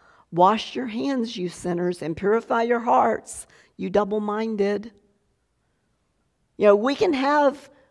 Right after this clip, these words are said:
those good thoughts and bad thoughts all at the same time.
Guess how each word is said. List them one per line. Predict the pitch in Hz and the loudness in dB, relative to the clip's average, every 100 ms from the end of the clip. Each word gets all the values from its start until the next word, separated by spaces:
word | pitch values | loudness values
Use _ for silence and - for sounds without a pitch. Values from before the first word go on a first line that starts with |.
| - | -2
those | 220 214 208 - 196 - - | 2 2 0 -16 -20 -20 -2
good | 254 254 | 0 4
thoughts | 226 214 - | 4 4 0
and | 214 | 2
bad | 214 233 | 4 4
thoughts | 233 226 220 | 4 0 0
all | - 214 214 | 0 0 0
at | 208 | -4
the | |
same | - 254 | -6 -6
time. | 247 - 185 127 | -4 -6 -6 -8